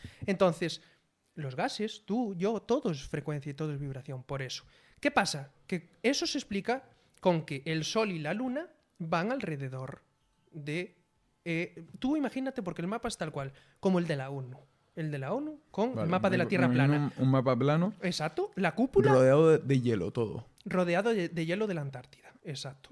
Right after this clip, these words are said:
Speaker 1: todo. Eso
Speaker 2: Vale.
Speaker 1: contiene las aguas.
Speaker 2: O sea, que polo sur y polo norte sería ex-, sería lo mismo.
Speaker 1: Nada, el centro es el norte, realmente no es polo, sino que el centro de la Tierra plana es el norte y el, lo que llaman el polo sur es la Antártida, que contiene el agua.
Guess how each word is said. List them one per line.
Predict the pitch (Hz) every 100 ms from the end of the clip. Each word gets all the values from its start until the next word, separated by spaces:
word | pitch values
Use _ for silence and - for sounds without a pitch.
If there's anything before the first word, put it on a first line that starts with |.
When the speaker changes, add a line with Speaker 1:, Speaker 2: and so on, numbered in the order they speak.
| -
Speaker 1:
todo. | 160 139 139 _
Eso | 247 -
Speaker 2:
Vale. | -
Speaker 1:
contiene | 214 254 240
las | 170 -
aguas. | 131 110
Speaker 2:
O |
sea, | 117
que | 110
polo | 101 127 131
sur | 127 120
y |
polo | 117 123 120
norte | 123 131 143
sería | 123 120 120
ex-, | 117 110 - 113
sería | 113 110
lo | 110
mismo. | 123 113
Speaker 1:
Nada, | 190 190 151 -
el | 165 156
centro | - 233 262 240
es | 160
el | 175 196
norte, | 269 - 349
realmente | 202 156 160 196 269
no | 196
es | 156 -
polo, | - 165 147 170 - _
sino | - 180 165
que | 175 180
el | 190 160
centro | - 247 240 170 143
de |
la | 135
Tierra | 165 170 165
plana | 214 151
es | 151
el | 185 233
norte | 202 196 339 330 _ _ _ -
y | 254 349
el, | 285 233 -
lo | 175 160
que |
llaman | 165 180
el | 143 135
polo | 175 214 233
sur | - 254 - -
es | 208 214
la | 170
Antártida, | 143 139 143 151 - - 127 123 -
que | - 160
contiene | 160 160 190 208
el | 156
agua. | 135 123